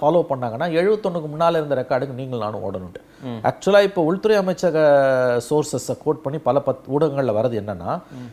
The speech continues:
Speaker 1: இந்த என் ஆர் சி இது எப்படி அவங்க செய்ய தான் போறாங்க, தள்ளி வச்சிருக்கோம், யோசிக்கலன்னு மோடி அவர்கள்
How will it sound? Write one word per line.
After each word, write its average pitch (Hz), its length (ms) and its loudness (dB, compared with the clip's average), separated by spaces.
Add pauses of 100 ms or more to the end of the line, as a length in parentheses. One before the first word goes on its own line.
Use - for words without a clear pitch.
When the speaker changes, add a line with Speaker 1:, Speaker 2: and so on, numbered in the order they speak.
(120)
Speaker 1:
இந்த 208 360 4
என் 196 180 6
ஆர் 220 160 6
சி 110 380 -8 (220)
இது 117 80 -4
எப்படி 147 260 0
அவங்க 160 180 0
செய்ய 147 180 -2
தான் 147 200 -2
போறாங்க, 101 300 -6 (380)
தள்ளி 123 240 -2
வச்சிருக்கோம், 156 560 -2
யோசிக்கலன்னு 143 540 -4
மோடி 147 160 0
அவர்கள் 139 220 0